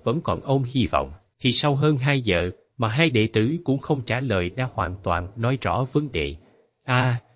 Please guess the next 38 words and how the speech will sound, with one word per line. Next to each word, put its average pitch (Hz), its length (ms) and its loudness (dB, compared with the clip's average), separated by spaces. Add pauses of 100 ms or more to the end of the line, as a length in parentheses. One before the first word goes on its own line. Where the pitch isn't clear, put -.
(180)
từ 120 140 6
sâu 127 400 2
trong 139 140 0
cổ 117 180 0
họng 98 300 -4
Nặc 92 200 -4
Lam 123 180 0
Sơn 117 320 2 (120)
phát 165 220 -2
ra 117 120 0
một 92 240 -6
tiếng 175 220 2
gầm 82 160 0
phẫn 131 300 -2
nộ. 78 220 0 (480)
Lão 104 180 4
vung 143 240 0
tay 127 140 2
mạnh 101 180 -2
hất 165 140 0 (140)
tung 139 160 2
lên 143 240 2
đám 165 200 -2
ly 160 80 2
rượu 180 220 0
chai 131 200 0
lọ 76 320 0
trên 117 180 0
bàn 76 220 -4
trước 175 200 -2
mặt. 87 180 0 (340)
Những 160 180 2
thứ 190 140 2
này 107 320 0
bay 131 140 4
loạn 92 240 0 (100)
tứ 175 180 4
phía, 190 320 0